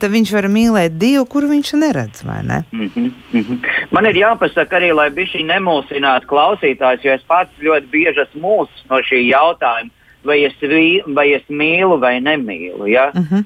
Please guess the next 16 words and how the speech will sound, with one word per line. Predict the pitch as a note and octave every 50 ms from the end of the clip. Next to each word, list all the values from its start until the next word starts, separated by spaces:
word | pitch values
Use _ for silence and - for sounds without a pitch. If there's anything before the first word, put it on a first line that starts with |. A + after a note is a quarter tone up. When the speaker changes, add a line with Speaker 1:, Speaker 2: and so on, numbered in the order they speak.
| -
Speaker 2:
Mīlestība | E3 F3+ A3 A#3+ G3 - - F3 D#3 D#3+
nav | E3 F3+ G#3 A3+ -
kaut | E3+ D3+ C#3+ C3+
kas, | - F3 F#3+ F#3 -
ko | - E3 D3
mēs | C#3 D3 D#3+ F3 F3+ -
varam | E3 D3+ D3 C#3+ C#3 C3 B2
kaut | - - E3 E3 D3 -
kur | - D3 C3+ C3 C3
aiziet | C#3 C#3 E3+ G3 F#3 D3 E3+ E3 D#3 C#3+ - -
un | C#3+ C3+ C3 A#2+
dabūt | D3+ F3 G3 F3 D3+ D3 C3+ B2+ -
vai | B2+ B2+ B2
izdzert | A#2+ B2 D3 G3 G#3 D#3+ B2+ A2 C3+ C3+ B2 - _ - C3+ B2
vai, | B2 B2 A#2+ A#2 A#2 A2+ _ - - - - -
vai, | - A#2 B2+ B2+